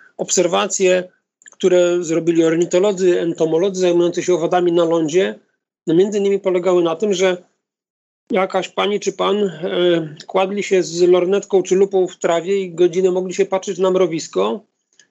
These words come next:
i zaobserwować, e, w jaki sposób mrówki się z sobą porozumiewają, w jaki sposób walczą, przynoszą zdobycz do mrowiska i tak dalej. Tego typu obserwacji nie da się przeprowadzić praktycznie w morzu. No, z wyjątkiem tych płytkich wód,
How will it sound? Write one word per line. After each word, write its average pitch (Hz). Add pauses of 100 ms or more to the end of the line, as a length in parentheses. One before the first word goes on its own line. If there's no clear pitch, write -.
(160)
i 196
zaobserwować, 190 (540)
e, 175 (800)
w 180
jaki 175
sposób 180
mrówki 180
się 165
z -
sobą 180
porozumiewają, 165
w -
jaki 160
sposób 151
walczą, 175
przynoszą 165
zdobycz 165
do 160
mrowiska 165
i 160
tak 151
dalej. 156 (720)
Tego 202
typu 202
obserwacji 190
nie 185
da 185
się 185
przeprowadzić 175
praktycznie 170
w 151
morzu. 156
No, 147
z 143
wyjątkiem 185
tych -
płytkich 190
wód, 180